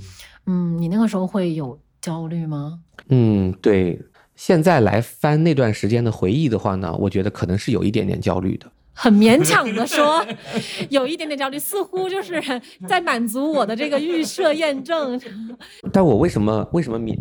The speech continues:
Speaker 1: 勉强呢？是因为很多人的感觉是一个创业者去做一个产品，这个产品需要个两年的开发，三年的打磨。对，所以呢，给他的感觉就是，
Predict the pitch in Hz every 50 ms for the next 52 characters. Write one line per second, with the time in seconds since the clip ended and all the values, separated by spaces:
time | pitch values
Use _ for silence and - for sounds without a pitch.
0 | - - 113 104 85 - - - 82 90 101 120 113 110 - - 135 139 151 160
1 | 160 131 104 90 - _ - - 95 104 139 151 139 110 92 92 104 117 - 143
2 | 123 104 101 104 - - 107 82 82 82 - - 90 87 98 117 - - 117 95
3 | 85 - - _ _ _ - 117 107 131 120 107 98 98 - - - 147 131 120
4 | 110 104 - 98 92 92 - - 110 92 - - 110 98 95 95 - - 98 -
5 | - - - 78 90 104 - - - - - _ - - - - - - 139 123
6 | - - 101 117 120 107 92 85 82 - - - 117 104 95 107 104 95 92 92
7 | 95 - - 113 101 92 90 87 90 90 92 110 123 113 107 - - 135 131 131
8 | - 135 127 127 123 123 127 - _ _ - - _ _ - - - 151 151 143
9 | 117 95 117 131 131 - - - 87 85 87 90 85 92 101 117 - - - -
10 | - - - - _ - - 107 - - 151 151 120 92 - - 175 175 - -
11 | - 139 151 143 113 101 104 104 - - _ - 101 87 - 147 151 - - 110
12 | 85 80 78 92 90 95 113 127 120 - -